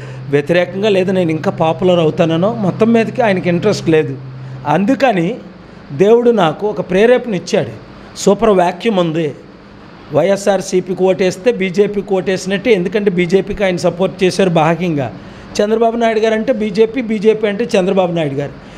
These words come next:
ఇంకో పార్టీ ఏముంది, చిన్న చిన్న పార్టీలు ఉన్నాయంటే already నిన్న చూశారు కదా మీరు, గుంటూరులో ఇరవై ఐదు పార్టీలు చైర్మన్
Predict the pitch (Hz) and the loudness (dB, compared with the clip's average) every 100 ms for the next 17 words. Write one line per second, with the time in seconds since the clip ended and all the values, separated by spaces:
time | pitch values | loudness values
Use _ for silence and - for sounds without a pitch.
0 | - 208 226 233 220 226 262 240 240 226 | -6 -2 0 0 0 0 0 2 2 0
1 | - 220 214 233 226 202 208 208 196 185 | -2 -2 -2 -2 0 0 0 0 0 2
2 | 185 190 240 180 175 190 226 220 - - | 0 2 2 2 2 0 -2 -4 -10 -18
3 | - - 156 170 175 202 214 - 190 185 | -12 -2 0 2 0 0 0 2 2 2
4 | 180 175 165 147 160 - 160 165 165 165 | 4 4 2 2 2 2 4 4 2 2
5 | 156 151 143 170 170 208 175 - 160 190 | 2 2 0 -2 0 0 0 2 2 4
6 | 185 | 2